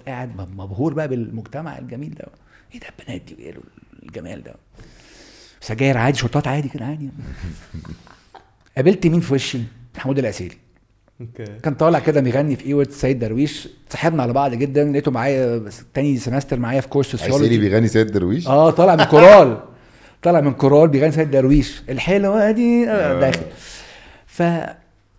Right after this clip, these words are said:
Speaker 1: بعمل إيه يا عم، أخبارك إيه؟ لقيته معايا في class سوسيولوجي، وأنا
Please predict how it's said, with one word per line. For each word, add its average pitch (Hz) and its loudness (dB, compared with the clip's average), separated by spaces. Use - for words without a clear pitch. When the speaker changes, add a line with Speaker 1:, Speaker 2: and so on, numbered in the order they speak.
Speaker 1:
بعمل 151 -4
إيه 139 -2
يا 151 -2
عم، 147 -4
أخبارك 127 -6
إيه؟ 170 -2
لقيته 151 0
معايا 151 -2
في 147 -4
class 151 -2
سوسيولوجي، - -8
وأنا 143 -4